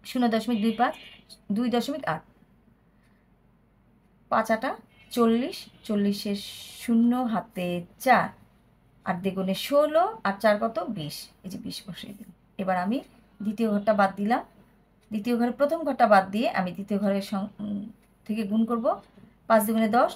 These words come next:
দশের শূন্য হাতে হচ্ছে এক, দুই দ্বিগুণে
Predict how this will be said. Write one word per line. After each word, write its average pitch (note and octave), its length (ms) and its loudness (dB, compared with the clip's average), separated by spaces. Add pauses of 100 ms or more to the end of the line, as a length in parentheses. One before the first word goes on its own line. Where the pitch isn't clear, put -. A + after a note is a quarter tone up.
(120)
দশের G3+ 280 -2 (100)
শূন্য C#4 280 0 (160)
হাতে G3 300 -2
হচ্ছে G3 320 -4 (840)
এক, F3 200 4 (720)
দুই G3+ 140 0
দ্বিগুণে G#3 260 2